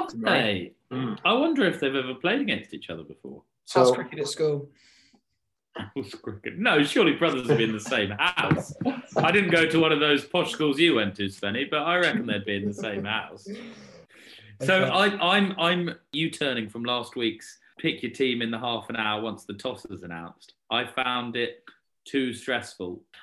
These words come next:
Speaker 1: I ended up panicking and made some terrible decisions. So, uh,
Speaker 4: No,
Speaker 3: Yeah.
Speaker 4: all you need to do is pick your team, make your changes, and then half an hour beforehand, you either cancel your,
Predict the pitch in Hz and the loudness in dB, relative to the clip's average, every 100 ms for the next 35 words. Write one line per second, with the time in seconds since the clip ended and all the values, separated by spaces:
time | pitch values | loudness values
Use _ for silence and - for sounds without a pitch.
0 | - 104 104 - - 120 113 104 - - | -4 -2 -4 -6 -4 -2 -2 -2 -4 -4
1 | 113 101 95 87 90 90 - 85 - 95 | -4 -4 -6 -6 -4 -4 -6 -14 -8 -6
2 | 90 85 82 85 - 87 80 78 - - | -4 -6 -10 -12 -10 -10 -10 -14 -18 -20
3 | - 87 87 85 85 104 104 - 156 185 | -14 -10 -6 -6 0 2 4 2 6 8
4 | 165 147 123 131 123 123 - - _ 143 | 8 6 4 4 6 6 4 -6 _ 0
5 | - 117 113 113 92 92 104 104 - 98 | 2 0 0 0 0 0 0 0 -2 -4
6 | - 101 95 87 82 82 98 92 98 95 | 0 2 0 -2 -10 -8 -4 2 2 2
7 | 92 95 _ _ _ _ _ _ 110 104 | -2 -8 _ _ _ _ _ _ 2 2
8 | - 101 95 95 92 92 - 101 104 110 | 2 -2 0 0 -2 -4 -10 -14 -4 2
9 | 101 90 80 82 98 - - _ _ _ | 2 2 -6 -8 -10 -10 -16 _ _ _
10 | _ - 98 98 104 98 - 117 113 107 | _ -6 0 4 4 2 2 0 0 2
11 | 98 92 92 92 92 | 2 4 4 2 0